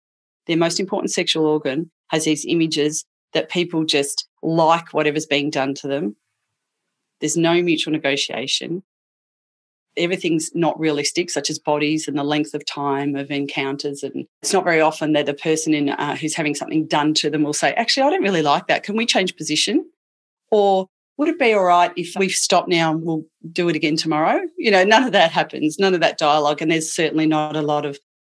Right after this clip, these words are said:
loving, hugging, kissing. "How would you like me to do this? Would you like me to f-, do that a bit slower, a bit faster? Tell me what feels good.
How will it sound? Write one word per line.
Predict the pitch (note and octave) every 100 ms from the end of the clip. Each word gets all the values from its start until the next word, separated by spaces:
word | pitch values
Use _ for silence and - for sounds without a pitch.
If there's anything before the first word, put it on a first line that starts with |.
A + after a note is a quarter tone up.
| -
loving, | D#3+ D#3 D#3 D#3 -
hugging, | D3+ D3 D3+
kissing. | - D3+ - C#3+ C#3+ - _ _ _
"How | - D#3
would | D#3
you | D#3
like | D3 C#3+
me | D3+
to | D3
do | C#3+
this? | C#3+ D3
Would | -
you | G#3+
like | F3
me | E3+
to | E3
f-, | -
do | -
that | E3+ D#3
a |
bit | -
slower, | - - E3+ F3
a | D#3+
bit | D3
faster? | - E3+ E3+ E3+ E3+
Tell | - F3+
me | F3+
what | D3+ C#3+
feels | - F3+ F3 E3+
good. | F#3+ F3+ E3+